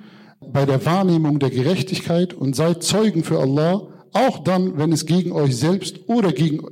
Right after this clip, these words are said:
Eltern und Verwandte geht. Ob der Reine reich oder arm ist, so ist Allah beiden näher. Darum folgt nicht der persönlichen Neigung, auf dass ihr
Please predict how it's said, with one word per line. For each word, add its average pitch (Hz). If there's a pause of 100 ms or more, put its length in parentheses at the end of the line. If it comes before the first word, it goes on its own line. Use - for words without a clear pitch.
(160)
Eltern 160
und 131
Verwandte 147
geht. 185 (400)
Ob -
der 147
Reine 180
reich 196
oder 151
arm 190
ist, 185 (100)
so 143
ist -
Allah 160
beiden 143
näher. 180 (360)
Darum 170
folgt 208
nicht 151
der 143
persönlichen 139
Neigung, 143 (220)
auf -
dass 147
ihr 139